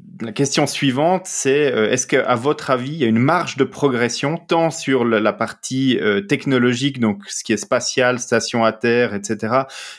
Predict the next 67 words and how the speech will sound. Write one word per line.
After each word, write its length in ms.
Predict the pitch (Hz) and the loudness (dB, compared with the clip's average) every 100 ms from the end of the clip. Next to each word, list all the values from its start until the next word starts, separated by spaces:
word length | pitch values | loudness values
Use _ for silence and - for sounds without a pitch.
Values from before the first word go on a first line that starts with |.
| - | -2
On 80 | 139 | 0
a 140 | 196 | 2
d-, 100 | 196 | 2
un 140 | 151 147 | 2 2
début 220 | 151 160 | 0 0
de 60 | |
réponse 460 | 147 151 160 147 - | 0 0 2 0 2
avec 260 | 107 104 113 | 2 0 0
Bénédicte 460 | 120 131 143 151 | 2 2 0 -4
qui 160 | - 120 | -4 0
nous 220 | 117 113 | 2 2
a 80 | 120 | 0
dit 120 | 139 | -2
qu'il 100 | 135 | -2
y 40 | 107 | -2
a 0 | |
des 200 | 104 139 | 0 -2
équipements 680 | 143 139 - 143 143 143 | -2 -8 -4 0 2 2
lourds 460 | 127 151 180 170 - | 0 0 0 0 -2
qu'on 120 | 120 | -4
peut 160 | 104 123 | -2 0
mettre, 440 | 135 143 - - - - _ - | 0 -2 -4 -18 -20 -20 _ -2
euh, 840 | 107 110 110 110 110 110 113 110 117 | 0 2 2 2 2 2 0 0 0
au 100 | 139 | -2
sol, 420 | - 139 135 135 | -2 0 0 0
à 80 | 120 | -2
côté 320 | - 143 143 | -2 -2 -2
de 80 | 135 | -2
l'endroit 380 | 127 123 117 127 | 0 0 0 -2
où 60 | 120 | 0
on 100 | 117 | 0
mesure 460 | 117 120 131 131 | 0 0 -2 -2
pour 140 | - 104 | -2 0
augmenter 380 | 120 120 123 | 0 0 0
la 80 | 113 | -2
précision. 600 | 113 120 - 123 135 180 - - - | -2 -6 -6 -2 0 0 -4 -18 -6
On 60 | 127 | -4
va 80 | 117 | -2
peut-être 180 | 143 - | -2 -2
plus 200 | 190 156 | -4 0
garder 260 | 143 147 | 0 2
à 80 | 139 | 2
l'esprit 400 | 127 127 - 160 | 0 -2 -4 0
l'utilisation 560 | 131 123 127 127 - 131 | 0 0 0 0 0 0
vraiment 320 | 127 131 135 | 0 2 0
de 100 | 120 | -2
tous 200 | - 135 | -2 0
les 120 | 131 | 0
jours 460 | 127 135 143 135 147 | 2 2 2 0 -6
sur 200 | - 135 | -4 -4
son 140 | - | -2
smartphone 500 | 135 139 127 - 135 135 | -2 -2 -2 0 0 0
ou 120 | 135 | -2
sur 180 | 143 - | -2 -2
sa 140 | 135 | 0
montre 320 | 131 131 - | 0 -2 -2
de 100 | 123 | -4
sport, 440 | 117 - 135 143 - | -4 -2 0 0 -2
sans 240 | 139 127 | -2 0
avoir 380 | 127 127 131 113 | 2 2 0 0
de, 160 | 107 | 0
d'équipement 640 | 107 107 - 123 131 127 120 | 0 -2 -6 -6 0 2 2
à 60 | 104 | 2
mettre 260 | 113 - | -2 -2
en 40 | 120 | -2
place 240 | 127 - | -2 -2
soi-même. 460 | - 123 151 185 | 0 2 2 0